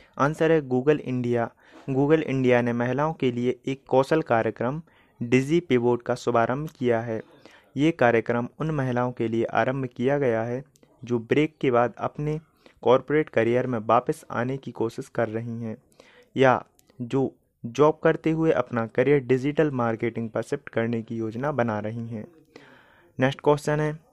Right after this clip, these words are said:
कोरोना वायरस संक्रमण के चलते किसने रोम, मिलान और सियोल के लिए अपनी उड़ानों को अस्थायी तौर पर निलंबित कर दिया है? आंसर है एयर इंडिया।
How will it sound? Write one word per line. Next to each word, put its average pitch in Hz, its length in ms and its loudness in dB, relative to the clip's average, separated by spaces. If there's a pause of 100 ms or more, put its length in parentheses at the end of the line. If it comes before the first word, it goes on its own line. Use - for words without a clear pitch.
(680)
कोरोना 151 440 2
वायरस 147 260 4
संक्रमण 127 520 -2
के 143 140 -6
चलते 113 440 -2 (240)
किसने 147 380 -4
रोम, 147 380 -2 (600)
मिलान 127 440 2 (160)
और 123 220 2
सियोल 151 400 0
के 123 220 2
लिए 117 200 2
अपनी 143 380 -2
उड़ानों 127 340 0
को 127 140 -4
अस्थायी 135 500 -2
तौर 113 240 -2
पर 117 140 -6
निलंबित 117 480 -4
कर 113 220 -2
दिया 110 260 -2
है? 113 180 -6 (100)
आंसर 147 340 -2
है 147 60 2
एयर 123 320 0
इंडिया। 110 400 -2